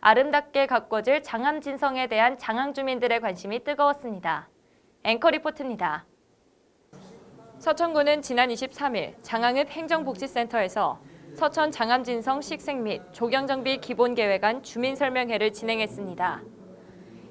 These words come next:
이날 진행된 사업은 일 단계로 이십억 원이 투입되며 마지막 사 단계까지의 예상 총 사업비는 삼십이억 원이 투입될 예정입니다.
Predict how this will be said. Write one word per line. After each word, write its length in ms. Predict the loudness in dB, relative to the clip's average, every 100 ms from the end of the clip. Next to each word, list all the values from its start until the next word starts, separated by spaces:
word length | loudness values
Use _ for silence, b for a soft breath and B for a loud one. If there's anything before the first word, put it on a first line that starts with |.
| -6
이날 260 | 0 2 2
진행된 400 | 0 0 0 2
사업은 460 | 2 2 0 -4 -2
일 200 | -2 0
단계로 520 | 0 0 -2 -4 -6 _ -8
이십억 400 | -6 -2 2 4
원이 200 | 4 -2
투입되며 680 | -6 -8 -4 -2 2 0 0 -14 _ 4
마지막 400 | 4 6 6 6
사 180 | 2 2
단계까지의 760 | 2 2 4 4 6 4 2
예상 280 | 0 -2 -6
총 220 | -6 -8
사업비는 580 | 2 2 2 -4 -4 -6 -8 b b
삼십이억 640 | -6 -4 -2 -2 2 4 4
원이 180 | 2 -2
투입될 520 | -6 -6 0 2 2
예정입니다. 760 | 2 0 -2 -2 -4 -6 -6